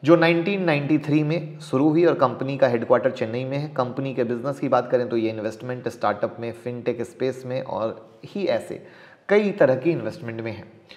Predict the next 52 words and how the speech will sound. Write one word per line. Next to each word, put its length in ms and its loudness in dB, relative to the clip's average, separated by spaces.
यहाँ 240 6
पर 180 6
आप 120 6
देखिए, 640 0
सत्रह 220 2
सौ 160 0
बासठ 340 2
करोड़ 220 2
का 120 4
market 360 -2
cap 220 0
है, 300 -10
डेट 200 0
सिर्फ 260 -4
वन 220 0
पॉइंट 380 -2
वन 320 -4
एट 180 -4
करोड़ 240 0
का 160 -4
है, 140 -8
यानी 160 2
कंपनी 440 0
almost 560 0
debt 320 -2
free 200 2
है, 140 -6
जो 140 0
कि 160 2
एक 100 0
अच्छा 260 0
sign 320 -6
है। 120 -14
कंपनी 360 4
का 80 4
current 320 2
price 300 4
seventy 360 2
nine 260 -4
point 240 0
four 280 0
है, 300 -4
जिस 140 -4
दिन 140 -2
मैं 180 -2
video 260 -2
shoot 280 -4
कर 160 4
रहा 120 0
हूँ 100 0
ये 100 0
उसके 280 -2